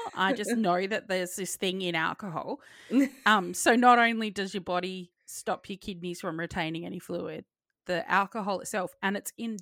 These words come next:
Speaker 1: darker alcohols more than
Speaker 2: Oh, I think
Speaker 1: clear
Speaker 2: I read
Speaker 1: alcohols,
Speaker 2: something about that too.
Speaker 1: which also causes your kidneys to, like, just pee it out. So you're increasing your fluids, but you're increasing your fluids with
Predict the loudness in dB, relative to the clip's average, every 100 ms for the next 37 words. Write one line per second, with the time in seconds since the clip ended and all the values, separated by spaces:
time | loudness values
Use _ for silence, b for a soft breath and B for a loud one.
0 | -6 -2 -2 -2 -6 -6 -4 -4 -6 -10
1 | -10 -12 -14 -16 -18 _ b b b b
2 | -8 -6 -4 -6 -6 -8 -10 _ -20 -16
3 | -12 -8 -4 -4 -2 -4 -6 -10 -8 -8
4 | -10 -14 -18 -20 -20 -20 _ -20 -20 -20
5 | _ _ -12 -10 -8 -8 -8 -6 -6 -6
6 | -6 -4 -4 -8 -10 -10 -14 -10 -10 -8
7 | -8 -10 -12 -10 -10 -8 -8 -10 -12 -20
8 | _ _ _ _ _ _ -12 -12 -6 -4
9 | -2 -2 -2 -2 -6 B B B -4 -2
10 | -2 -4 -2 -4 -4 -6 -6 -10 -10 -10
11 | -8 -10 -12 -14 -6 -6 -6 -10 -10 -8
12 | -10 -8 -10 -10 -12 -12 -10 -12 -12 -12
13 | -10 -10